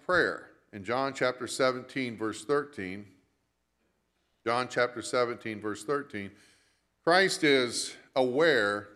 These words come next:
that by the next day, he's gonna be facing some of the most brutal treatments, most embarrassing situations, most fraudulent claims that he can ever imagine. I don't know how you feel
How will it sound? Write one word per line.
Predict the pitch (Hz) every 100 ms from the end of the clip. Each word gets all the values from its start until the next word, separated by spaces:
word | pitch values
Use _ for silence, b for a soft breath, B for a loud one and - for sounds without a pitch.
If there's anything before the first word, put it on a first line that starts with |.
| _ _ _ -
that | 110
by | 113 117 120
the | 117
next | 113 143 156 - - _ _ _
day, | 131 123 85 85 - _ _ _ _ _ _ _ _
he's | 131 135
gonna | 147
be | 131 123
facing | - 117 110 110 104
some | - 110
of | 104
the | 104
most | 101 98 -
brutal | 123 156 156
treatments, | 156 113 101 95 95 - - _ _ _ _
most | 104 101 104
embarrassing | 92 120 135 147 143 120
situations, | 127 113 110 98 90 80 90 87 - _ _ _ _ _ _ _ _ _ -
most | 113 -
fraudulent | 131 139 143 156 151 -
claims | 131 110 92 82 87 - _ _ _ _ _ _ _ _ _ _
that | 98
he | 110
can | 107
ever | 104 104
imagine. | 101 98 82 - _ _ _ _ _ _ _ _ _ _ _ _
I | 143
don't | 214
know | 202
how | 175 170
you | 143 156 202
feel | - 120 107 120